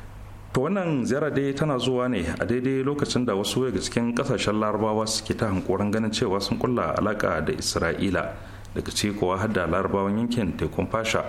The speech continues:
waɗanda ba su da wata matsala da Isra'ilan. Bilhassali ma suna da kyakkyawa alaka da ita shekaru aru-aru da suka gabata, a daidai lokacin da rikici tsakanin Isra'ila da Falasɗinawa a kullum rana sai ƙara ta'azzara yake yi,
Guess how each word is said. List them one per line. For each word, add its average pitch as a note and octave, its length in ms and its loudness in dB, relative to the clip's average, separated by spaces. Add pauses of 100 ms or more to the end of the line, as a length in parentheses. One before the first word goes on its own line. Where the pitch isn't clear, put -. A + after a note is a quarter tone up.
waɗanda F#2 340 0
ba F#2 120 2
su G2 140 -2
da F2 100 0
wata G#2 320 0
matsala G#2 340 0
da D#2+ 100 -4
Isra'ilan. F2 600 0 (540)
Bilhassali F#2+ 460 0
ma A#2+ 220 0
suna A2+ 300 -2
da D#2+ 80 0
kyakkyawa - 500 0
alaka F#2+ 360 0
da - 100 -2
ita G2+ 360 0
shekaru F#2+ 520 0
aru-aru G2 500 0
da E2+ 180 0
suka F#2+ 260 0
gabata, E2+ 520 0 (480)
a - 40 -10
daidai F2+ 220 0
lokacin G2 440 0
da F#2+ 300 -2 (360)
rikici G#2+ 520 -2
tsakanin G2 560 0
Isra'ila F2+ 600 0
da D#2 80 0
Falasɗinawa G#2 800 0
a G#2 40 0
kullum G#2+ 340 0
rana G#2 360 0
sai G2 240 0
ƙara G#2+ 520 -2
ta'azzara E2+ 640 0
yake F2 280 0
yi, E2+ 240 0